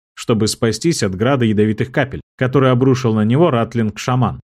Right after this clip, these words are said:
Это действо расцветило слепительный разряд,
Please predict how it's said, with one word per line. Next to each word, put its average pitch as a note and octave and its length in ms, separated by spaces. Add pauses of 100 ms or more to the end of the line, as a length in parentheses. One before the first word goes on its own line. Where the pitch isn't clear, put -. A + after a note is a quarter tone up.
(100)
Это E3+ 240
действо C3+ 480
расцветило A#2+ 640
слепительный G#2+ 680
разряд, G#2+ 520